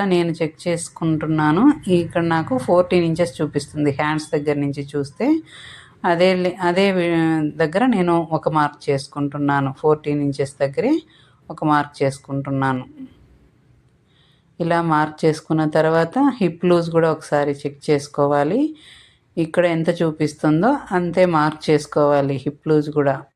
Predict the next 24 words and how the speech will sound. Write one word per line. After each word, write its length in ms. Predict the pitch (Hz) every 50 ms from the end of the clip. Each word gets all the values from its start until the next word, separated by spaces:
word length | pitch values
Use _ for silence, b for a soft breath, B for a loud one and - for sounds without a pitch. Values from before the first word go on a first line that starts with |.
| _ _ _ _ _ - - - 175
ఇక్కడ 180 | 156 - 175 175 170 170
నేనైతే 420 | 165 170 165 165 160 160 156 - - -
ట్వెల్వ్ 280 | - 190 170 160 160 165 165
ఇంచెస్ 420 | 160 151 165 160 156 - - - 247 294 311 302 - - - - - 165
దగ్గర 260 | 165 147 151 165 180 214 247 214
మార్క్ 240 | 160 151 151 151 - -
చేసుకుంటున్నాను 800 | - 147 143 139 - - 147 139 139 143 143 139 139 139 139 139 135 139
హిప్ 200 | 147 135 139 - - 147
లూజు. 300 | 147 143 143 160 196 254 311 320 311 b b b b b b b b b _ _
ఈ 60 | - 165
విధంగా 320 | 170 165 180 180 180 190 190 185 175
మనం 160 | 165 160 160 160 147
డ్రెస్ 240 | 151 156 151 - - - -
కొలతలతో 520 | 180 170 165 165 175 165 160 160 175 165 165 160 156 143 - - - 165 165 160
డ్రా 140 | 160 156 156 151 156
చేసుకున్నట్లయితే 960 | 156 147 - - - 165 151 147 143 - 147 139 139 - - 139 139 139 226 240 233 180
ఇలా 140 | 160 165 165 160
ఒకసారి 560 | 151 - - 156 151 147 - - 156 156 151 147 - -
టేప్తో 340 | 160 165 160 - - 180 170 165
కూడా 120 | 170 170 165 -
చెక్ 160 | - 147 151 - -
చేసుకొని 400 | 165 156 151 156 - - 160 160 151
డ్రా 120 | 151 143 139 139 -
చేసుకుంటే 440 | 143 139 - - - 147 147 151